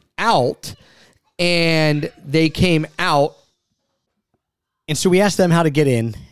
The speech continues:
and they told us, and it was something to do with the date, went with the key that you needed. We, we had a group of, like, eight people, so someone else was there. They got in, we got in.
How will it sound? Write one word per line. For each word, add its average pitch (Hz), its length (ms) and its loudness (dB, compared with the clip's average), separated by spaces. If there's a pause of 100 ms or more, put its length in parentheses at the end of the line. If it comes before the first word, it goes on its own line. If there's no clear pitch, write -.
(160)
and 170 140 0
they 160 80 0
told 208 300 2
us, 180 240 0 (420)
and 160 100 -2
it - 80 -8
was - 100 -6
something 247 480 -4
to 190 60 -6
do 180 160 -2
with 180 200 0
the 147 80 -6 (220)
date, 214 500 -2 (440)
went 185 240 -4
with 135 180 -4
the - 60 -12 (100)
key 247 340 0
that 226 140 0
you 190 180 0
needed. 208 520 2 (380)
We, 226 160 -2
we 220 100 2
had 240 100 2
a - 20 -6
group 190 120 0
of, 175 40 0
like, 151 140 2
eight 135 140 0
people, 117 240 -4
so 147 120 -4
someone 196 260 0
else 175 200 0
was 139 100 -4
there. 135 200 2
They 127 120 0
got 135 160 0
in, 123 140 2
we 120 80 0
got 120 160 0
in. 113 140 -2